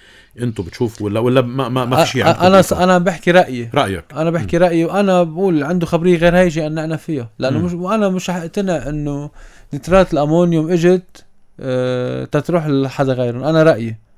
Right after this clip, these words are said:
Speaker 1: مم.
Speaker 2: التحية عليه يخبرنا. بس إذا عندهم سردية غير، وبعدين نرجع هيك شوي لورا. أول خو-، شيء قاله السيد بعد ما صار الانفجار هو شو؟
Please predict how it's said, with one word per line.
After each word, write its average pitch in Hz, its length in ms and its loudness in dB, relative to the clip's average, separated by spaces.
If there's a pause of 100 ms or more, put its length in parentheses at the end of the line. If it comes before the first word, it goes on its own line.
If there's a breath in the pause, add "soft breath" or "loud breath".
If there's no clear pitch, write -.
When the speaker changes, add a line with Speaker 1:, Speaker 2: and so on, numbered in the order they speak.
Speaker 1:
مم. 104 240 -6
Speaker 2:
التحية 165 500 0
عليه 143 160 2
يخبرنا. 123 520 -8 (420 soft breath)
بس 135 240 0
إذا 160 220 6
عندهم 185 300 2
سردية 160 520 2
غير، 131 240 2
وبعدين 160 480 -4 (260)
نرجع 170 540 2
هيك 175 140 2
شوي 170 220 4
لورا. 151 420 4 (520 soft breath)
أول 202 360 4
خو-، 180 140 0
شيء 170 240 -2
قاله 156 140 0
السيد 143 360 -4
بعد 143 140 2
ما 147 80 -4
صار 139 180 -4
الانفجار 139 540 -6
هو 147 140 -2
شو؟ 143 360 -4